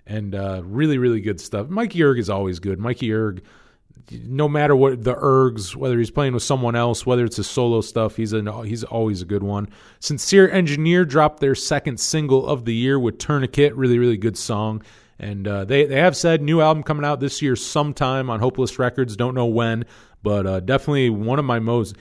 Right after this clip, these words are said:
might be my most anticipated of the year. Uh, Rambithian's still my favorite of two thousand seventeen, and I, I still listen to that record, I'd say at least once a week, probably more than that, but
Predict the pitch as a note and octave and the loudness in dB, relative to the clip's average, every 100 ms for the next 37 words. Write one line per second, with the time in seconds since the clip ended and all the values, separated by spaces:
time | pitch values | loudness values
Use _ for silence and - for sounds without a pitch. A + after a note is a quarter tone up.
0 | - E3+ B3+ D#3+ F#3 E3 C3 C3 - A#2 | -8 -2 -2 2 2 2 2 0 0 -2
1 | A2+ A2 - A2 G#2 F#2+ G2+ F#2 E2 - | -2 -2 2 2 2 0 -2 -2 -4 -10
2 | _ _ - F#2+ G#2 G#2+ C#3 D3 B2+ G2+ | _ _ -4 -2 -2 0 0 0 -4 -6
3 | - D3+ D3 A#2+ G#2 A#2+ A2 G2+ - G#2+ | -2 2 2 2 0 0 0 0 -4 -2
4 | G#2 G2 F#2 G#2+ G2 E2+ G#2+ G2 F#2 F#2+ | -2 -2 -4 -4 -4 -6 -4 -4 -4 -6
5 | - A#2 A#2 - - - G3+ F3+ A#2+ C#3 | -6 -6 -6 -6 -14 2 4 6 4 -2
6 | A#2 A2+ A2 A#2 A2 F#2 - _ _ _ | -2 0 -2 -2 -2 -4 -12 _ _ _
7 | _ - F3+ A3+ F3+ B2+ C#3+ A#2 G2+ - | _ 0 2 6 6 4 0 0 -2 -2
8 | G2 G2+ F#2+ - C3 C#3 C#3 A#2 A2 A2+ | -2 -2 -4 -2 0 2 0 0 2 2
9 | G2 F#2 F2+ E2+ F2+ G2 | 0 -4 -6 -6 -6 -6